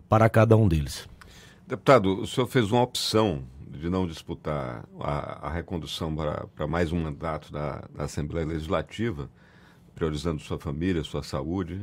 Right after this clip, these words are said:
Speaker 2: nesse momento, apesar de ser um deputado jovem, então vai ter tempo mais adiante, se quiser retomar e disputar uma vaga no Legislativo mais adiante. Mas queria aproveitar a oportunidade da gente ter alguém aqui, um deputado que tá em mandato, né, mas que fez essa opção,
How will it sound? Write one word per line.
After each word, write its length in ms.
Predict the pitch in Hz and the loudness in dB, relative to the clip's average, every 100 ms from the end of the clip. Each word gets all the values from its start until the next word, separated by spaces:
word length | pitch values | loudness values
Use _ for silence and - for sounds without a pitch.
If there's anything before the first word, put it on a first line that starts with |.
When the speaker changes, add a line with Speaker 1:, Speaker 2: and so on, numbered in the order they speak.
| 98 - | -12 -8
Speaker 2:
nesse 320 | 71 71 - | -6 -6 -4
momento, 560 | 76 76 90 - - | -2 0 0 -2 -8
apesar 260 | 73 71 73 | -10 -6 -8
de 40 | |
ser 80 | - | -6
um 80 | 85 | -6
deputado 460 | 80 - 87 82 90 | -6 -6 -6 -6 -4
jovem, 360 | 82 92 98 | 2 2 2
então 240 | 95 98 113 | -4 -8 -4
vai 140 | 120 | -4
ter 160 | - 95 | -4 -6
tempo 300 | 104 104 - | -2 -2 -2
mais 220 | 85 85 | -4 -2
adiante, 340 | 78 78 80 | -2 -2 -4
se 80 | - | -8
quiser 300 | - 71 78 | -8 -2 0
retomar 580 | 85 - 76 71 80 90 - - - - - | 0 -4 -6 -4 -4 -6 -14 -20 -20 -20 -8
e 100 | 82 | -8
disputar 480 | 78 - 87 - 82 | -6 -6 -4 0 2
uma 200 | 82 65 | 2 0
vaga 360 | 80 80 80 | 0 0 -2
no 160 | 82 82 | -4 -4
Legislativo 640 | 80 73 85 - - 87 | -6 -6 -6 -6 -6 -8
mais 220 | 80 92 | -4 -2
adiante. 420 | 98 85 76 65 - | 0 0 -2 -2 -4
Mas 340 | 110 123 - - - - - - | 0 0 -2 -12 -20 -20 -20 -8
queria 160 | 151 160 | -2 0
aproveitar 440 | 165 147 110 110 | 2 4 4 6
a 40 | |
oportunidade 640 | 95 95 85 92 80 87 82 | 4 4 0 -2 0 2 2
da 120 | 90 | 0
gente 320 | 87 104 - | 0 0 -4
ter 200 | - 92 | -2 2
alguém 380 | 87 76 82 78 | 4 2 -2 -2
aqui, 300 | 73 - 76 | -4 -6 -4
um 120 | 87 | -2
deputado 560 | 87 98 - - 78 73 | 2 0 0 -2 -2 -2
que 100 | - | -2
tá 140 | 113 | 2
em 40 | 107 | 2
mandato, 680 | 107 90 82 73 - - 95 - | 2 2 2 0 -2 -12 -20 -12
né, 140 | 78 80 | -6 -2
mas 320 | 87 85 - | -2 -2 -6
que 80 | 101 | -8
fez 320 | - 123 95 | 0 2 2
essa 240 | 80 92 | -2 -2
opção, 500 | 76 - - 110 90 | -2 -4 0 2 2